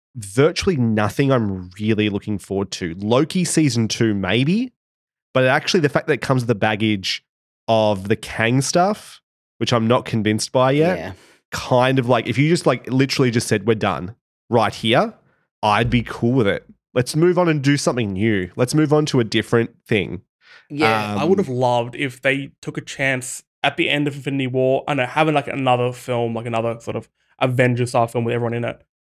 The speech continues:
Speaker 3: and have it where there's one character, probably Loki,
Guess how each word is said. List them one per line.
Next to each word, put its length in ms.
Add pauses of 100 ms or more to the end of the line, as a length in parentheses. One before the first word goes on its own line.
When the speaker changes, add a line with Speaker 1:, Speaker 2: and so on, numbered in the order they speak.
(240)
Speaker 3:
and 180
have 260
it 120
where 420 (540)
there's 160
one 400
character, 380
probably 560
Loki, 640